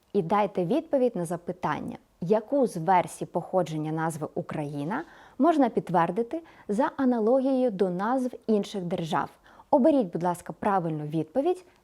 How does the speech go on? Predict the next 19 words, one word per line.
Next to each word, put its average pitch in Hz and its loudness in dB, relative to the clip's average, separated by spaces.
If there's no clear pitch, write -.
та 427 2
натисніть 196 -2
на 165 -4
неї. 147 -10
Варіант 226 2
А. 185 4
Словом 226 2
Україна 220 -2
позначали 185 -4
прикордонні 214 -2
землі 269 0
Київського 247 -2
та 233 -6
Переяславського 160 -6
князівств. - -10
Варіант 240 8
Б. 190 4
Назву 208 0
Україна 214 0